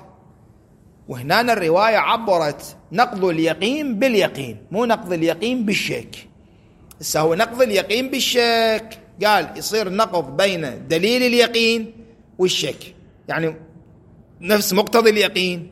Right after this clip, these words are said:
والشك، فهناك يصير عندنا دليل اليقين يثبت حكم والشك يرفع الحكم، بينما الشارع في هذا النص قال: "ولكن تنقضه بيقين آخر"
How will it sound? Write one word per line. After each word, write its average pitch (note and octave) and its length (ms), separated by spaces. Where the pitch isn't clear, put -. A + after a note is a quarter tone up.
والشك، E3 420
فهناك F3 800
يصير A3+ 300
عندنا G#3 280
دليل A3 340
اليقين B3 800
يثبت A3 440
حكم D#3+ 320
والشك C4+ 480
يرفع G#3 340
الحكم، C3+ 380
بينما A3+ 560
الشارع A3 460
في A3+ 180
هذا A3+ 220
النص F3+ 400
قال: G#3+ 240
"ولكن A3+ 600
تنقضه F#3+ 800
بيقين D3 520
آخر" B2 380